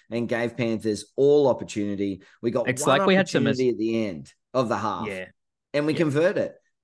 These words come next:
Speaker 1: And
Speaker 2: Yeah,
Speaker 1: that
Speaker 2: yeah.
Speaker 1: was a dead set miracle. I thought,
Speaker 2: That try was a miracle, <laughs> absolutely.
Speaker 1: "We're
Speaker 2: He
Speaker 1: actually
Speaker 2: just
Speaker 1: in
Speaker 2: got
Speaker 1: this
Speaker 2: there.
Speaker 1: now,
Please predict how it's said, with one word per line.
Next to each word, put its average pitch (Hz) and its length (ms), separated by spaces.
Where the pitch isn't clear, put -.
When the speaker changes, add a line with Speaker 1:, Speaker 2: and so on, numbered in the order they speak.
Speaker 1:
And 156 200
Speaker 2:
Yeah, 113 100
Speaker 1:
that 170 340
Speaker 2:
yeah. 98 140
Speaker 1:
was 151 180
a 156 140
dead 190 320
set 156 500
miracle. 120 920
I 135 160
thought, 135 500
Speaker 2:
That 123 200
try 120 240
was 120 180
a 127 60
miracle, 135 560
<laughs> - 0
absolutely. 123 800
Speaker 1:
"We're - 60
Speaker 2:
He 107 60
Speaker 1:
actually 139 600
Speaker 2:
just - 280
Speaker 1:
in 127 60
Speaker 2:
got 120 120
Speaker 1:
this 117 120
Speaker 2:
there. 113 240
Speaker 1:
now, 139 300